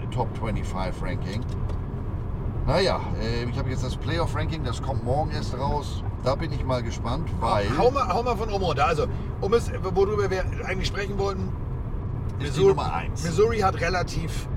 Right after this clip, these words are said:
Speaker 2: relativ knapp gegen, äh, Georgia verloren. Georgia war, äh, vor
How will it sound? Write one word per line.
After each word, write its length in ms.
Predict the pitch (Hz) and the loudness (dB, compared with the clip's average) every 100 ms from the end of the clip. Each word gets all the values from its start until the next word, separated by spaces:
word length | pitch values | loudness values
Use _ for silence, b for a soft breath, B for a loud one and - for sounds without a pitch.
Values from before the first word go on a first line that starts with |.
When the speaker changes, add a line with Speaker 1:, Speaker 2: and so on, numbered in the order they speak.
| - | -2
Speaker 2:
relativ 520 | 160 180 - - - | 0 0 0 -2 -2
knapp 340 | - - - - - - - - - | -2 0 0 -2 -4 -4 -4 -4 -2
gegen, 420 | 208 208 - - - | -2 -2 0 -2 0
äh, 360 | - 220 185 - - - - - - | 0 0 0 -2 -4 -4 -4 -4 -2
Georgia 360 | 110 - - | 0 0 -2
verloren. 320 | - - 143 | -2 -2 -2
Georgia 400 | 156 160 175 185 160 | 0 0 2 0 4
war, 280 | 156 165 - | 2 2 -2
äh, 260 | 131 131 123 | 0 0 0
vor 460 | - 240 196 - | 0 2 2 2